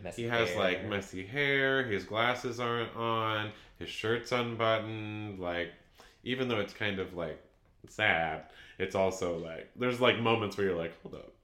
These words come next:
Speaker 1: Okay. Okay, I'm adding another gay agenda.
Speaker 2: What?
Speaker 1: I, 'cause I just need to say it. Add me to the list. I'd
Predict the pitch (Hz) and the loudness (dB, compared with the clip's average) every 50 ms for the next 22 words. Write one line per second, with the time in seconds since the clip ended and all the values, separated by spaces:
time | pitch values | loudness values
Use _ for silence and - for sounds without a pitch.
0 | - 123 120 - - 95 - - - - - - - - - - _ - - - | 2 4 4 4 4 0 0 -2 -8 -14 -20 -20 -20 -20 -20 -20 _ -20 -20 -20
1 | - _ _ _ _ _ _ _ _ _ _ _ - - - - - 127 - - | -20 _ _ _ _ _ _ _ _ _ _ _ -20 -20 -8 -4 -2 -2 -2 -2
2 | - - - 117 120 123 127 131 127 117 107 101 98 104 98 98 - 87 90 - | -4 -4 -2 0 2 2 2 2 2 0 0 0 0 0 -2 -2 -4 -6 -6 -6
3 | - - - - - - 131 147 147 - - - - - - _ _ _ - 104 | -8 -12 -12 -12 -12 -4 0 0 2 2 0 -2 -8 -14 -20 _ _ _ -6 -6
4 | - - - 127 135 143 143 127 - 170 123 104 - - 107 95 85 - - - | -4 -2 0 2 2 2 2 0 -4 -6 -8 -4 0 2 2 4 2 2 -2 -6
5 | - - - - - _ _ _ _ _ _ _ _ _ _ _ _ - 107 123 | -10 -16 -20 -20 -20 _ _ _ _ _ _ _ _ _ _ _ _ 4 6 6
6 | 156 156 131 135 143 - - - 107 95 92 90 107 113 - - - - - - | 6 4 0 -6 -8 -8 -6 -6 -6 -4 -2 0 2 2 2 0 -2 -6 -14 -16
7 | - - - _ _ _ _ _ _ _ _ _ _ - 117 120 123 127 | -18 -20 -20 _ _ _ _ _ _ _ _ _ _ 2 6 6 6 6